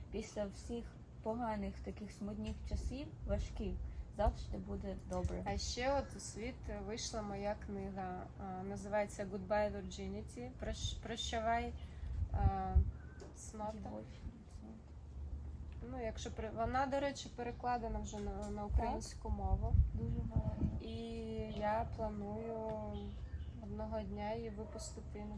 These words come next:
Speaker 2: території України
Speaker 1: Так, це було б
Speaker 2: також.
Speaker 1: чудово, допоможе нашим молодим дівчатам.
Speaker 2: Так.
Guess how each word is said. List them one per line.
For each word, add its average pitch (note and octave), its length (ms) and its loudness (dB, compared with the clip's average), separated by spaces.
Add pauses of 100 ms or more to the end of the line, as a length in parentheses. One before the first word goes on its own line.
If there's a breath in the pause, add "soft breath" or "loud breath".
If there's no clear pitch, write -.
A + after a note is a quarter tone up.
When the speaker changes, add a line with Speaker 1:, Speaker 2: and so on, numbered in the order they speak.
(140)
Speaker 2:
території G#3+ 460 -4
України A3 380 -6
Speaker 1:
Так, C4+ 220 0
це A3+ 100 -2
було A3+ 180 -4
б - 40 0 (120)
Speaker 2:
також. - 120 -8
Speaker 1:
чудово, A3+ 460 -2
допоможе G#3+ 540 -4
нашим G#3 380 -4
молодим G3+ 480 -4
дівчатам. G#3+ 360 -6
Speaker 2:
Так. G#3 300 6